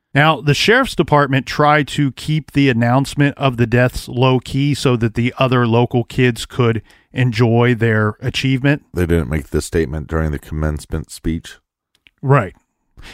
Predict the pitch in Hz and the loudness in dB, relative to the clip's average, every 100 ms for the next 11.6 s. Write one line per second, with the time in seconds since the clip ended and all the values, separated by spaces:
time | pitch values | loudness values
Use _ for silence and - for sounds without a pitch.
0 | - 202 202 190 175 180 - 214 262 208 | 0 2 2 0 2 2 2 2 4 2
1 | 175 - - 180 180 147 127 139 - 147 | 2 0 2 4 4 2 0 0 2 2
2 | 135 - - 139 147 139 127 131 139 143 | 2 -2 0 2 4 4 4 6 6 6
3 | 135 - 131 139 135 123 117 123 123 120 | 2 0 0 2 2 2 2 2 2 4
4 | 117 117 123 135 - - 78 131 120 113 | 4 4 2 0 -8 -10 0 4 4 4
5 | 107 80 73 - 85 76 65 76 71 71 | 2 2 0 0 0 0 -2 -2 0 2
6 | 151 175 - 147 143 143 - 135 117 160 | 2 2 2 2 4 2 0 0 2 2
7 | 175 151 139 - 143 135 127 - 135 151 | 4 4 2 2 2 2 2 0 0 0
8 | 135 127 - 147 139 131 127 127 117 110 | 0 -2 0 2 4 4 4 4 2 0
9 | - _ _ _ - - - 160 170 120 | -4 _ _ _ -8 -6 -2 0 2 2
10 | 107 107 123 117 113 123 123 113 131 131 | 2 2 2 0 0 2 2 4 4 4
11 | 113 104 - 120 113 107 | 4 2 0 2 2 -2